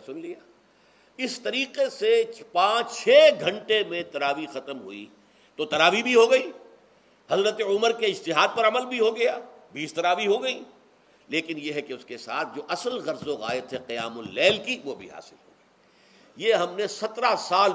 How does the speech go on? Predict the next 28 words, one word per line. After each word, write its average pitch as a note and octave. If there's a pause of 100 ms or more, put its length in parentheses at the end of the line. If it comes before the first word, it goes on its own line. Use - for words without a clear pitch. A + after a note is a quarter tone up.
پہلے D3
شروع B2 (100)
کیا F#2+
تھا F#2+
یا A2
اٹھارہ A#2+
سال F2
پہلے، C#2+ (920)
اور B2
وہ D3
انشاءاللہ C3
اللہ C3
کے A#2+
فضل A#2+
و -
کرم A2+
سے C3
اب G#2+
چل C3
رہا G2
ہے، F#2+
بڑے D3
بڑے C3
شہروں C3+
میں A2
ہو G2
رہا E2+
ہے، -